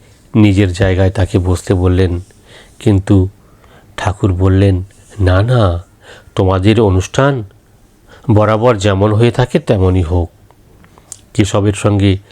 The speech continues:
প্রতিদ্বন্দ্বিতা করা বা তার উচ্চ স্থান দখল করার কোনো ইচ্ছা ঠাকুরের ছিল না। তিনি প্রার্থনা করতেন, "কেশবের সব নাম ও প্রতিপত্তি হোক, আমায় শুধু তোমার পাদপদ্মে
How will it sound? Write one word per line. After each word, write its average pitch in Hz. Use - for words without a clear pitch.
প্রতিদ্বন্দ্বিতা 113
করা 123
বা 110
তার 107
উচ্চ -
স্থান 120
দখল 101
করার 104
কোনো 110
ইচ্ছা 139
ঠাকুরের 95
ছিল 92
না। 90
তিনি 170
প্রার্থনা 160
করতেন, 95
"কেশবের 139
সব 120
নাম 117
ও 120
প্রতিপত্তি 107
হোক, 92
আমায় 107
শুধু 110
তোমার 104
পাদপদ্মে 107